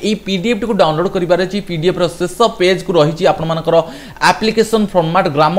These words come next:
ପଞ୍ଚାୟତ ଗ୍ରାମ ରୋଜଗାର ସେବକ ପଦବୀ ପାଇଁ ଆବେଦନ form। ଏଠି ଆପଣମାନଙ୍କର photo ଲଗାଇବେ, ଏହା ସହିତ ଗୋଟେ photo ବି attach କରିକି ଦେଇଥିବେ। ଏଠି ଆପଣମାନଙ୍କର details କ୍ରାଇଟେରିଆକୁ ଫିଲ୍ଅପ୍ କରିବେ, ପୁରା ଠିକ୍ ଠିକ୍ ଫିଲ୍ଅପ୍ କରିବେ। ଯେହେତୁ ଫର୍ମଟି ଆପଣମାନଙ୍କର ଓଡ଼ିଆରେ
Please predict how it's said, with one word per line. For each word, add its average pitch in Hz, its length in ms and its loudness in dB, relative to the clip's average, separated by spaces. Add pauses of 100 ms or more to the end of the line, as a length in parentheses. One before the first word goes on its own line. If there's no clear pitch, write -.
(100)
ପଞ୍ଚାୟତ 180 420 2 (140)
ଗ୍ରାମ 147 200 2 (120)
ରୋଜଗାର 170 320 0 (140)
ସେବକ 139 280 0 (140)
ପଦବୀ 139 380 0
ପାଇଁ 165 140 -2 (180)
ଆବେଦନ 143 340 0 (200)
form। 180 220 4 (440)
ଏଠି 196 240 0
ଆପଣମାନଙ୍କର 214 480 2 (160)
photo 151 340 4
ଲଗାଇବେ, 180 360 4 (120)
ଏହା 160 160 6
ସହିତ 180 220 -6
ଗୋଟେ 165 180 0 (120)
photo 143 280 2
ବି 185 60 -2 (100)
attach 160 280 2
କରିକି 139 280 -2
ଦେଇଥିବେ। 170 360 2 (500)
ଏଠି 202 220 2
ଆପଣମାନଙ୍କର 220 480 2 (120)
details 190 400 0
କ୍ରାଇଟେରିଆକୁ 175 460 2 (140)
ଫିଲ୍ଅପ୍ 156 320 2
କରିବେ, 175 220 2 (100)
ପୁରା 175 160 2 (120)
ଠିକ୍ 160 220 -4
ଠିକ୍ 196 180 -4
ଫିଲ୍ଅପ୍ 165 280 0
କରିବେ। 175 260 4 (460)
ଯେହେତୁ 220 300 4 (200)
ଫର୍ମଟି 180 400 4 (140)
ଆପଣମାନଙ୍କର 180 480 -2 (180)
ଓଡ଼ିଆରେ 160 300 4